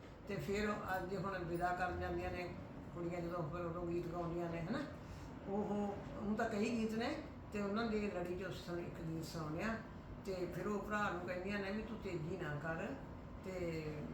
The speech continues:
ਆ ਤੇ ਹਲੇ ਮਾਮਿਆਂ ਨੇ ਦੂਰੋਂ ਆਉਣਾ, ਮਾਮਿਆਂ ਨੂੰ ਆ ਜਾਂਦੇ, ਮਾਮੀਆਂ ਨੂੰ ਆ ਜਾਂਦੇ, ਭੂਆ ਨੂੰ ਆ ਜਾਂਦੇ, ਫੁੱਫੜਾਂ ਨੂੰ ਆ ਜਾਂਦੇ, ਹਨਾ।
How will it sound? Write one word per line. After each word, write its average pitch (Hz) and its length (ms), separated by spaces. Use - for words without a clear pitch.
ਆ 156 180
ਤੇ 175 80
ਹਲੇ 170 180
ਮਾਮਿਆਂ 165 400
ਨੇ 185 60
ਦੂਰੋਂ 185 340
ਆਉਣਾ, 185 220
ਮਾਮਿਆਂ 170 420
ਨੂੰ 180 80
ਆ 170 160
ਜਾਂਦੇ, 180 340
ਮਾਮੀਆਂ 170 420
ਨੂੰ 185 120
ਆ 170 80
ਜਾਂਦੇ, 180 520
ਭੂਆ 180 240
ਨੂੰ 185 180
ਆ 170 160
ਜਾਂਦੇ, 175 240
ਫੁੱਫੜਾਂ 180 400
ਨੂੰ 196 140
ਆ 170 140
ਜਾਂਦੇ, 185 260
ਹਨਾ। 220 160